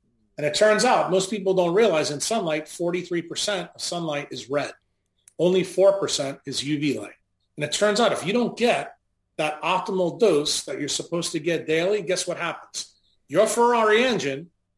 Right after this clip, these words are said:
doesn't turn over and get treatment every day when you sleep and you wake up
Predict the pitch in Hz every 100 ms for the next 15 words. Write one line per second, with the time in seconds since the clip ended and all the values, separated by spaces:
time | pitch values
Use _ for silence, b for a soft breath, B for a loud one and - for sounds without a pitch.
0 | _ - 190 185 196 190 190 _ _ _
1 | _ - - 208 196 208 196 170 160 156
2 | 151 165 160 _ _ _ _ - 240 247
3 | 160 156 175 _ _ _ _ _ _ _
4 | _ _ - 180 208 196 190 190 190 175
5 | 170 160 - 247 226 - _ _ _ _
6 | _ 165 165 160 202 208 214 214 202